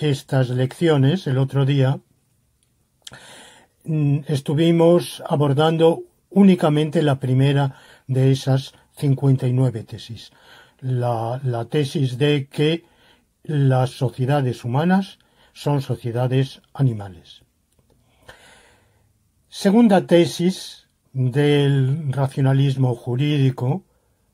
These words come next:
del racionalismo jurídico propuesto en este libro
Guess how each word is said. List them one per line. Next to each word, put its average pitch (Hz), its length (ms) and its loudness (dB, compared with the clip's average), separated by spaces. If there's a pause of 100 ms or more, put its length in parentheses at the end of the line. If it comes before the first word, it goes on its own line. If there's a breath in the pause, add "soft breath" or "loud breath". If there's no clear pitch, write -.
(160)
del 107 280 -14
racionalismo 107 640 -12
jurídico 120 680 -4 (540 soft breath)
propuesto 135 840 -2 (460)
en 131 160 0
este 123 260 -4
libro 135 480 -2